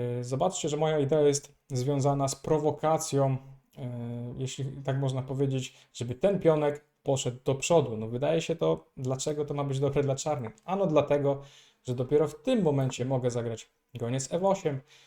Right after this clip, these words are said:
Zaciągnęliśmy pionka przeciwnika na naszą połowę, gdzie on może się stać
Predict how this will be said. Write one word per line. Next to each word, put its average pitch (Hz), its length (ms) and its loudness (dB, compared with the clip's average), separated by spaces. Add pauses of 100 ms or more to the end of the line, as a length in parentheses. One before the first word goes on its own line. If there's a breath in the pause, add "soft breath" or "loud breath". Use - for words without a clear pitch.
(240 soft breath)
Zaciągnęliśmy 170 680 2
pionka 170 340 0
przeciwnika 156 640 -2
na 135 120 2
naszą 160 360 0
połowę, 160 520 2
gdzie 139 280 4
on 160 220 4
może 143 240 0
się 135 160 -6
stać - 380 -4